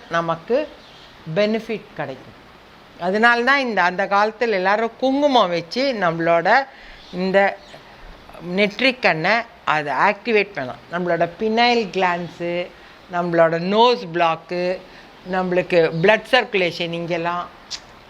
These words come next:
அதெல்லாம் நமக்கு இதுல வந்து ரொம்பவே நல்லா சேஞ்ச் தெரியும். உங்க முகமே ஒரு பொலிவு ஏற்பட்டுடும். இந்த நெற்றிக்கண் நம்ம பண்றதுனால முகம் ரொம்ப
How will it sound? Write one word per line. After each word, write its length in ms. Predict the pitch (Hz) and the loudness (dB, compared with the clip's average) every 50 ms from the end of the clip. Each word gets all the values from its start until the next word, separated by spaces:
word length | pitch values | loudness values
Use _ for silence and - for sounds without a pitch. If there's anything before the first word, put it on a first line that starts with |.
| - - - | -20 -14 -8
அதெல்லாம் 540 | 175 170 165 196 190 190 196 208 226 240 226 | -6 -2 0 0 0 2 4 4 2 2 2
நமக்கு 600 | 214 196 185 180 175 - - 247 269 254 208 180 165 | -2 -4 -6 -6 -8 -6 -6 -4 -4 -2 -2 -2 -2
இதுல 300 | 180 175 175 170 165 160 | -2 0 0 0 -2 -2
வந்து 400 | 160 160 170 165 226 269 302 294 - - - - | -4 -6 -2 0 0 0 0 -2 -8 -16 -20 -12
ரொம்பவே 540 | 160 156 165 175 175 185 185 180 196 208 220 | -10 -8 -8 -4 -2 -2 -2 -2 -2 -2 -4
நல்லா 520 | 208 175 156 143 147 160 170 190 202 202 - - - - - - - - - - - - - | -4 -4 -6 -6 -6 -6 -4 -4 -4 -4 -4 -8 -16 -20 -20 -20 -20 -20 -20 -20 -20 -14 0
சேஞ்ச் 300 | - 240 254 262 262 233 - - - | 2 4 4 4 2 -2 -6 -8 -4
தெரியும். 380 | - 190 180 165 175 165 147 - - | -2 -2 -2 -2 -4 -6 -6 -8 -10
உங்க 220 | - 160 165 165 165 | -12 -8 -6 -4 -4
முகமே 580 | 165 170 180 190 196 247 247 247 254 269 277 | -2 -2 -2 2 4 4 4 6 4 2 2
ஒரு 340 | 277 262 233 202 185 170 156 - - - | 2 2 0 0 -2 -6 -8 -10 -8 0
பொலிவு 360 | 202 233 254 269 285 277 262 | 2 4 4 4 2 2 2
ஏற்பட்டுடும். 760 | 240 202 190 165 147 - - 160 151 - 147 135 120 113 - - - - - - - - - - - - | 2 2 2 0 -2 -6 -10 -14 -14 -14 -16 -16 -16 -16 -18 -20 -20 -20 -20 -20 -20 -20 -20 -20 -20 -12
இந்த 100 | - 165 | -10 -6
நெற்றிக்கண் 680 | 170 180 185 180 - 240 285 262 - - 254 233 220 208 196 | -4 -4 -4 -4 -4 -4 -4 -2 2 2 2 2 2 0 -2
நம்ம 220 | 185 180 175 170 - | -2 -2 -4 -4 -2
பண்றதுனால 880 | 190 190 196 202 226 226 190 - 202 208 190 185 175 160 165 185 196 190 180 | -4 -4 -2 -2 -4 -4 -6 -6 -6 -4 -4 -2 -2 -2 -4 -4 -4 -6 -4
முகம் 340 | 196 214 208 254 269 277 | -4 -2 0 0 2 2
ரொம்ப 360 | 254 254 247 240 240 269 254 | 2 0 0 0 0 0 0